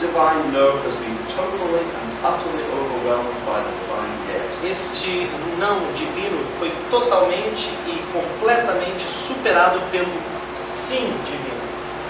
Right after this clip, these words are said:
Speaker 1: Inasmuch as Jesus Christ has himself borne this divine no totally and utterly.
Speaker 2: De forma que Jesus Cristo, ele mesmo, é, acabou sustentando este não divino totalmente e completamente.
Speaker 1: So, what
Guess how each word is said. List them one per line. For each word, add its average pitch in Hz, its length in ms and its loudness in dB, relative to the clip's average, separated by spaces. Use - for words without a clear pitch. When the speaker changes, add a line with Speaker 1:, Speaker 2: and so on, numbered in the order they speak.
Speaker 1:
Inasmuch 139 580 0
as 120 160 -4
Jesus - 420 -4
Christ 165 400 2
has - 120 -4
himself - 420 0
borne 170 260 4
this 139 220 -4
divine 139 440 2
no 127 100 0
totally - 460 -4
and 117 140 -2
utterly. - 260 -6
Speaker 2:
De - 160 -6
forma 170 240 4
que 165 120 0
Jesus 170 340 -2
Cristo, - 460 -4
ele - 200 0
mesmo, 160 320 0
é, 151 80 2
acabou 160 580 4
sustentando 196 920 -2
este - 380 -2
não 185 220 4
divino 143 440 -4
totalmente - 640 4
e - 40 -4
completamente. - 920 -2
Speaker 1:
So, - 340 4
what 214 220 6